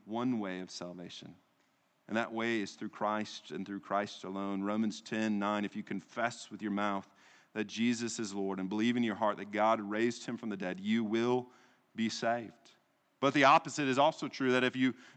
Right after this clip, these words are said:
do not confess, if you do not believe in your heart, you will not be saved.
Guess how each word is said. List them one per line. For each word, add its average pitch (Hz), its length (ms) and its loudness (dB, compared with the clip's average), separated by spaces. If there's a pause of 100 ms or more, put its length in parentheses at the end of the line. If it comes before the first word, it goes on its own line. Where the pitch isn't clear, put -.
do 139 220 6
not 156 680 4
confess, 104 480 0
if 110 100 0
you 113 140 2
do 117 300 6
not 139 260 4
believe 120 300 0
in 113 80 2
your 107 100 2
heart, 113 320 2
you 123 180 2
will 151 360 4
not 117 560 0 (440)
be 110 440 4 (260)
saved. 92 640 -2